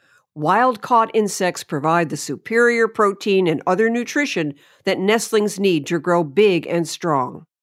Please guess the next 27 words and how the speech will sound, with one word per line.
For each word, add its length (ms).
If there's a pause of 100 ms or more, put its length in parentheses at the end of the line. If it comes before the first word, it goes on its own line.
(260)
Yet 280
another 360
new 200
study 580
is 140
showing 420
that 200
young 360
birds 340
are 100
prevented 520
from 160
hearing 440
and 160
learning 320
the 100
vocalizations 960
of 120
their 140
parents 540 (260)
due 160
to 140
the 120
loud 380
noise 340
of 140
traffic. 640